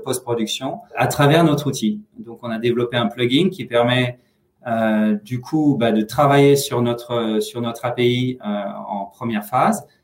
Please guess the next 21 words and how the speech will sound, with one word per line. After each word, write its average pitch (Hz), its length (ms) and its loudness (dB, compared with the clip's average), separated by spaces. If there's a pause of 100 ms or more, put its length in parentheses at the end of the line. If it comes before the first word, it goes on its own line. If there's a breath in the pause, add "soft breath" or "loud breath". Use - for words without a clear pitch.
(140)
et 120 80 -4
ensuite 143 480 0
de, 113 400 -2
d'avoir, 110 680 2
euh, 107 340 -4 (420)
l'équivalent 127 840 0
dans 147 260 4
Adobe 117 340 0
Premiere. 120 600 -4 (320 soft breath)
Et 131 80 0
du 113 200 -4
coup, 208 340 6 (100)
en 120 140 0
fait, 156 200 0
les 127 100 4
monteurs, 147 680 4
euh, 113 680 -6 (120)
humains, 139 440 2 (120)
eux, 170 280 4
sont 135 340 0
là 156 320 2